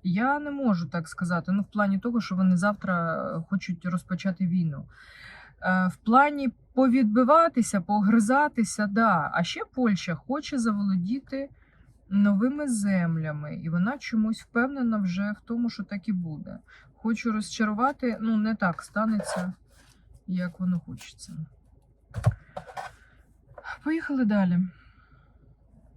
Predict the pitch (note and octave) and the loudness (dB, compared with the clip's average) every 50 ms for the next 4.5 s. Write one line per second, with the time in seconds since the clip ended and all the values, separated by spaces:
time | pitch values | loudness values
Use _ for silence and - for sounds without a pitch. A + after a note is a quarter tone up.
0 | - - - - - G#3 G#3 G#3 G3+ G3+ A3+ G#3+ G#3 A#3 A#3+ B3+ D4 D#4+ D#4+ C#4+ | -20 -20 -16 -4 0 2 4 4 4 4 4 4 4 6 4 4 4 2 0 2
1 | B3 G#3+ G#3+ G3 - A#3 A3 A3+ A3 G3+ F#3+ - - F#3+ F3+ F3 E3 - F#3 F#3+ | 2 2 2 2 2 2 4 4 4 4 2 2 0 -2 -2 -2 0 2 4 4
2 | F#3+ F#3 F3+ F3 F3+ G3 G#3+ B3+ C4+ - - - A#3 G3 F3 - - F#3 F#3 G#3+ | 6 6 4 4 4 4 4 4 2 -2 -4 -4 -2 -2 -2 -2 -2 0 2 2
3 | A#3 B3 A3+ G3 F3+ G3+ F#3+ G3+ G#3+ A#3 G#3+ G#3+ G#3+ G#3+ F#3+ F3+ F3 F#3+ F#3+ F#3 | 2 2 2 0 0 0 0 0 0 0 -2 -2 -2 -2 -2 0 0 2 4 4
4 | F#3+ G3 G3 G3 F#3+ F#3+ F#3 F3+ F#3 | 4 4 4 2 2 0 0 -2 -4